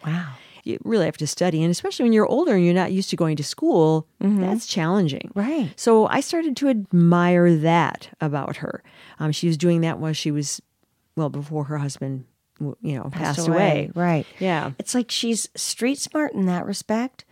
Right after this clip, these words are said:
Speaker 2: Mm-hmm.
Speaker 1: Well, not even street smart. She's smart.
Speaker 2: Mm-hmm.
Speaker 1: She, but then you look at her common sense, and it's, it's not there.
Speaker 2: Right.
Speaker 1: 'Cause she was still coming on really strong.
Speaker 2: Mm-hmm.
Speaker 1: Like, how many times did she say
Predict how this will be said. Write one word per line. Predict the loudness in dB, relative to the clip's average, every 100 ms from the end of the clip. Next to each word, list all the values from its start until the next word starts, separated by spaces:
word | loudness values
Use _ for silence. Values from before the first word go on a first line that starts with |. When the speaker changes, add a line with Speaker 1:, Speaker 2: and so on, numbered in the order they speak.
| -8
Speaker 2:
Mm-hmm. | -2 0 -2 _ _ _ _ _
Speaker 1:
Well, | 2 2 2 0
not | -2 0
even | -2 -6
street | -4 -6
smart. | -4 -6 -4
She's | -4 -4
smart. | -4 2 4 4 0 -8
Speaker 2:
Mm-hmm. | -2 0 0 -4 _
Speaker 1:
She, | -12 -4 -2 -2 -4 _ -2
but | 0
then | 4 4
you | 4
look | 4 2
at | -2 -6 -8
her | -10
common | -4 0 0 0
sense, | 0 0 0 -2 -10 -10 _ -4
and | -2
it's, | -2 -4 -6 -8 _
it's | -8 -2
not | 0 0
there. | -2 -2 -4 -8 -8
Speaker 2:
Right. | -6 0 0 -2 -8 -12 -12 -12 -8
Speaker 1:
'Cause | -6
she | -2 0
was | 0
still | -2 0 2
coming | 2 2 4 4
on | 4 4
really | 4 2
strong. | 2 4 4 4 4 2
Speaker 2:
Mm-hmm. | 2 2 0 _
Speaker 1:
Like, | 0 0 -2 -12
how | -6 0
many | 2 2
times | 0 -2 -2
did | -4 -6
she | -6
say | -2 0 0 -2